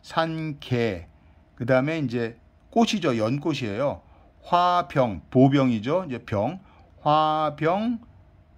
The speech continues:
쌍어문이 나오죠. 예, 그것을 금어라고 합니다. 그래서 이 화병어장, 장은 반장이라고 해서 창자의 장자하고 똑같다고 말씀드렸죠. 그래서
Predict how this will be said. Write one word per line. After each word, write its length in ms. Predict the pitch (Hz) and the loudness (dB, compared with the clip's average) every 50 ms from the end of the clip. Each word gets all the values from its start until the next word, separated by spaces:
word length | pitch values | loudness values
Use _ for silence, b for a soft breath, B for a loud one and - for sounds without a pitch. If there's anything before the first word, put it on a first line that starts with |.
| _ _ _ _ - | _ _ _ _ -16
쌍어문이 640 | - - - 196 208 226 220 214 196 185 175 160 147 | -2 2 2 4 6 6 4 4 4 2 0 0 0
나오죠. 580 | 131 107 98 90 92 113 160 165 120 82 78 - - - - _ - 98 | 2 0 0 -2 -4 -6 -6 -6 -6 -8 -10 -16 -20 -20 -20 _ -10 -8
예, 180 | 92 90 92 - | -8 -8 -10 -10
그것을 340 | - - 127 139 151 165 151 | -6 -2 0 0 0 -2 -6
금어라고 640 | - - 131 147 165 165 160 156 143 120 104 101 104 | -4 0 2 2 2 2 2 2 2 2 0 0 -4
합니다. 420 | 101 87 85 82 80 82 78 - b b b b b b b _ | -6 -8 -10 -12 -12 -14 -18 -20 b b b b b b b _
그래서 400 | - 117 110 - 160 175 190 185 b b b b b b b b _ _ - - | -8 -8 -6 -4 -4 -4 -4 -6 b b b b b b b b _ _ -18 -8
이 180 | - - - - - - | -6 -6 -6 -6 -8 -14
화병어장, 1400 | - - - - 175 180 185 190 190 190 190 185 - - _ _ - - - 143 143 160 185 202 214 214 - - - _ - - - 120 131 139 143 147 147 147 143 - - 117 104 90 78 73 73 - | -16 -12 -6 0 2 4 4 4 4 4 2 0 -2 -8 _ _ -14 -4 2 4 4 4 4 0 -4 -6 -8 -12 -20 _ -12 0 4 6 8 8 8 6 2 0 -2 -4 -4 -4 -4 -4 -8 -12 -14 -8
장은 400 | - - 120 131 151 160 147 143 | -4 -2 0 0 0 -2 -4 -6
반장이라고 640 | - - 123 131 127 135 127 123 117 113 107 104 | -4 -2 -2 0 0 0 0 2 2 0 0 0
해서 360 | 98 - 170 151 107 87 B B B B B B B B B - - | -2 0 0 2 2 0 B B B B B B B B B -16 -10
창자의 1080 | - - - - 208 214 220 220 214 196 208 208 196 196 196 196 196 190 196 202 202 196 | -8 -4 -2 -2 0 0 0 0 0 2 4 6 6 6 6 6 4 4 2 0 -2 -2
장자하고 680 | - - 110 127 135 - 156 147 139 143 139 151 156 - | -4 -4 -4 -4 -2 0 2 2 2 2 0 -4 -6 -6
똑같다고 380 | 220 202 - 202 - 170 151 135 | 0 2 2 2 4 2 0 0
말씀드렸죠. 640 | 120 107 - 120 107 98 104 98 95 - 156 135 | -2 -2 -4 -6 -6 -6 -6 -8 -6 -4 -2 -2
그래서 440 | 123 120 117 113 156 180 190 190 | -2 -2 -4 -2 0 0 -2 -2